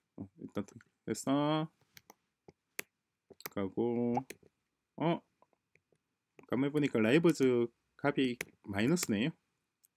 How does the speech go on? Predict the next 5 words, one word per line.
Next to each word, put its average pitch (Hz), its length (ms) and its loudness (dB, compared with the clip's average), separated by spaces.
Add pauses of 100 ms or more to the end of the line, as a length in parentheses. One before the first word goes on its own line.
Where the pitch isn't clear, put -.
(880)
자, - 200 -10 (1120)
둘 101 140 -2
다 120 80 -2
사라졌죠, 101 480 0
이제. 78 200 -2